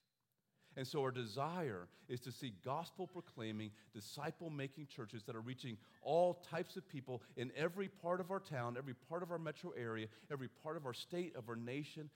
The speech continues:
and of our world. We want to reach everyone because Christ is worthy of the worship of this entire community.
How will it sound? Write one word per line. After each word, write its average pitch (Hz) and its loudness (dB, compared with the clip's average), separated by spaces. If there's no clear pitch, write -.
and 113 -4
of 107 -4
our 110 0
world. 90 -4
We 104 -2
want 127 -2
to 139 -2
reach 107 -4
everyone 104 -2
because 117 -6
Christ 135 -4
is 101 -6
worthy 127 2
of 104 -4
the 107 0
worship 110 0
of 104 -6
this 117 -4
entire 135 -2
community. 104 -6